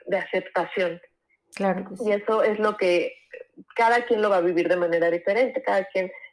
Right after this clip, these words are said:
Speaker 1: tendrá su forma de llegar ahí,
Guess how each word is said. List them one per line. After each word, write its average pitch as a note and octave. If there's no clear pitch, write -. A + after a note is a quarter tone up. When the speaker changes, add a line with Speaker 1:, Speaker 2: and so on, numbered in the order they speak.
Speaker 1:
tendrá G3+
su F#3+
forma A3+
de F#3+
llegar F3+
ahí, G3